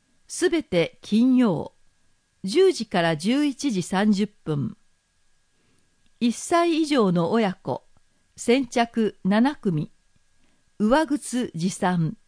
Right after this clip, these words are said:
開催の前日までに電話で。三、幼稚園で遊ぼう。園庭開放、園見学も可能。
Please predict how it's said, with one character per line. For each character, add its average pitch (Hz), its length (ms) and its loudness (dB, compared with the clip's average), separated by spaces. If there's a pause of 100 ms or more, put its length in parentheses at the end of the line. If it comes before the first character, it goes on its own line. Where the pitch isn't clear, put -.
(1120)
開 302 220 0
催 330 300 0
の 302 180 0
前 269 160 0
日 294 340 -8
ま 269 160 2
で 202 140 2
に 156 320 -2
電 196 340 2
話 180 160 0
で。 151 260 -6 (1700)
三、 208 500 -2 (840)
幼 262 180 2
稚 370 240 -4
園 285 240 2
で 160 140 -2
遊 180 280 -2
ぼ 202 460 -2
う。 - 1200 -16
園 302 240 -2
庭 302 220 -2
開 262 280 -4
放、 226 440 -2 (420)
園 294 240 0
見 240 300 0
学 254 260 -4
も 214 160 2
可 190 220 -4
能。 165 400 -2